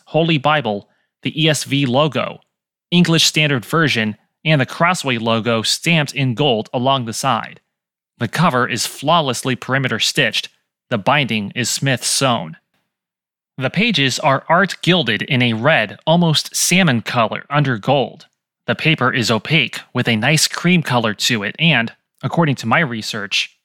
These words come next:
comes in at thirty-six G S M, which will work well for underlining and note-taking. One of the few complaints I have about this Bible is the choice of ribbons. The two black ribbons included are on the thinner side.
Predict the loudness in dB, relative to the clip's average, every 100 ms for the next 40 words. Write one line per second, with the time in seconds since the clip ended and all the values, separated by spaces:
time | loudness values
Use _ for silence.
0 | -2 2 2 2 0 0 0 -2 -4 -2
1 | -2 0 -2 -2 -2 -2 -6 -4 0 0
2 | 0 0 0 -2 -8 -20 _ -4 -2 0
3 | 0 0 -4 -4 -2 0 0 -2 -6 -6
4 | -4 -4 -4 -2 -2 -4 -4 -4 -4 -2
5 | -2 -4 -10 -12 -14 -20 _ _ _ _
6 | _ _ _ _ 0 2 2 0 0 0
7 | 2 0 2 2 2 0 0 0 -2 -2
8 | -2 -2 -2 -6 -6 -2 0 0 -6 -10
9 | -8 -6 -4 0 0 0 -4 -4 -2 -2
10 | -6 -8 -8 -8 _ _ _ _ -6 0
11 | 4 4 4 2 0 -2 -2 0 -2 -2
12 | -4 -4 -2 0 0 -2 -2 -2 0 -2
13 | -4 -2 -2 -2 -2 -2 -4 -8